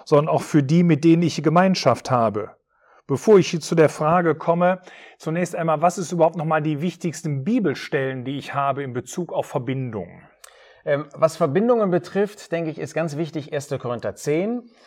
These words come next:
Speaker 2: wo uns deutlich gemacht wird, dass man am Tisch des Herrn miteinander Verbindung hat. Das gemeinsame Essen von dem Brot, das erklärt der Apostel Paulus, dass das eben nicht nur bedeutet,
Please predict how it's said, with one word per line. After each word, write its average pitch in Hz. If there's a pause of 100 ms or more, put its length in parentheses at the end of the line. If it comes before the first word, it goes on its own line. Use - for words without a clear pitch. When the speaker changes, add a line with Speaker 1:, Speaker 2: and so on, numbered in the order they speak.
(160)
Speaker 2:
wo 143
uns 156
deutlich 190
gemacht 147
wird, 175
dass 151
man 147
am 127
Tisch -
des -
Herrn 147 (280)
miteinander 165
Verbindung 123
hat. 82
Das -
gemeinsame 160
Essen 190
von 139
dem 117
Brot, 139 (300)
das - (140)
erklärt 160
der 151
Apostel 139
Paulus, 147
dass 147
das 139
eben 135
nicht 196
nur 170
bedeutet, 131